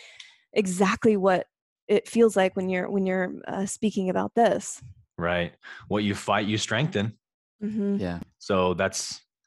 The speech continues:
Speaker 2: that's not really the way t-, to, to find victory. Um, just refusing to participate in the things that don't align with your inner values,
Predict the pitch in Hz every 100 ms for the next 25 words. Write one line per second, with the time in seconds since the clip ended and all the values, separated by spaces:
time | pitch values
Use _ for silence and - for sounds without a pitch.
0 | - 110 127 120 110 104 95 98 98 95
1 | - - 104 90 90 _ - 110 107 101
2 | 104 139 - 92 95 104 _ _ _ -
3 | - _ 82 90 90 85 82 _ _ _
4 | _ _ _ _ _ _ _ _ _ -
5 | 143 - 131 - 139 135 131 120 - 107
6 | - 135 - 98 104 98 101 _ _ _
7 | _ 107 104 92 98 - 113 107 98 104
8 | 107 113 110 101 101 104 101 - 101 101
9 | 104 92 95 101 110 170 185 -